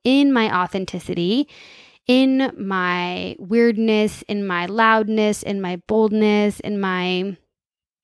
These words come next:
"I don't know what I'm doing in life right <laughs> now," and that's okay, self. In remembering who I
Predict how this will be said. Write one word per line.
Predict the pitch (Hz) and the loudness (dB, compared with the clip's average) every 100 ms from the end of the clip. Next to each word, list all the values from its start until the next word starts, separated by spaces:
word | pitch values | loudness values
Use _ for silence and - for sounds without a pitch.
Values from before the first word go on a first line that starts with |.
| _ | _
"I | 208 220 | 0 0
don't | 240 | 2
know | 247 | 0
what | 262 269 | 0 0
I'm | 269 | 0
doing | 311 349 294 | 2 2 2
in | 254 | 0
life | 240 233 | 0 0
right | 254 233 | -2 2
<laughs> | 247 - | 2 4
now," | - 320 262 269 262 - - - _ - | 4 6 6 4 0 -6 -20 -20 _ -10
and | 196 208 | -4 0
that's | 240 277 | 0 0
okay, | 277 - 302 311 | -4 -2 0 0
self. | 294 - 214 214 226 - - _ _ _ _ _ _ _ _ _ _ _ _ _ - | -4 -2 0 0 -4 -12 -20 _ _ _ _ _ _ _ _ _ _ _ _ _ -2
In | 247 277 277 | 2 2 2
remembering | 269 240 254 262 254 | 2 2 2 2 0
who | 233 226 | 2 2
I | 208 190 | 2 0